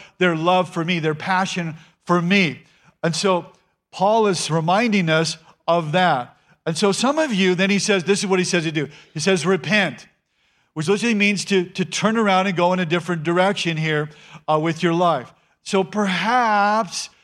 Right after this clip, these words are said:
maybe that's us. And the Lord would say, "You need to, need to repent. You need to go in a different direction." Maybe it's the crowd you're running with that just is empowering you all the time not to be passionate, not to have a love, not to have your heart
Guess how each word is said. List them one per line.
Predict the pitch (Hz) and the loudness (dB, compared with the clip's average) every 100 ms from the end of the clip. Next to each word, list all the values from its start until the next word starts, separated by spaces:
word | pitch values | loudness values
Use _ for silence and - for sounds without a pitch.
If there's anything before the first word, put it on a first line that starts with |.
| _ | _
maybe | 165 190 208 | -4 0 2
that's | 208 175 262 | 2 2 0
us. | 262 202 123 - - - _ _ - | 0 -2 -4 -10 -12 -16 _ _ -6
And | 175 | 0
the | |
Lord | 175 180 | 2 2
would | 190 | 0
say, | - 180 | 0 0
"You | 175 | 2
need | 170 156 | 0 2
to, | 185 190 - - | 0 0 -6 -6
need | 160 | 0
to | 185 | 2
repent. | 240 170 185 180 196 175 | 0 0 2 2 0 -4
You | |
need | 175 160 | -4 0
to | |
go | 175 | 0
in | 185 | 2
a | |
different | 160 175 208 | 2 0 0
direction." | 196 196 180 180 208 226 196 - _ _ | 2 4 2 0 -2 -4 -6 -14 _ _
Maybe | 143 170 185 | 0 2 4
it's | 214 - | 2 0
the | 233 | -4
crowd | - 202 196 220 | -2 0 0 0
you're | 202 226 | -2 -2
running | 185 202 214 202 | -2 -2 -2 -2
with | 202 214 233 - _ _ | 0 0 -2 -8 _ _
that | - | -4
just | 170 196 196 | 0 0 0
is | 175 | 0
empowering | 185 151 196 196 214 220 220 208 | 0 -2 -2 2 2 2 2 2
you | 196 202 214 226 - _ - | 2 2 0 -2 -8 _ -8
all | 170 185 214 | 0 2 2
the | 233 | 0
time | 185 208 214 208 - - | 0 2 2 0 -8 -6
not | 156 190 226 | 0 0 0
to | 269 | 0
be | 240 208 | 0 0
passionate, | 170 165 160 - 160 190 196 - _ | 0 0 0 -2 -4 -4 -6 -14 _
not | 147 180 220 | -2 0 0
to | 247 | 0
have | 226 214 | 2 2
a | 202 | 2
love, | 170 165 180 | 2 0 0
not | 185 190 | -2 0
to | 233 | -2
have | 214 | 0
your | 196 | 0
heart | 180 185 | 2 0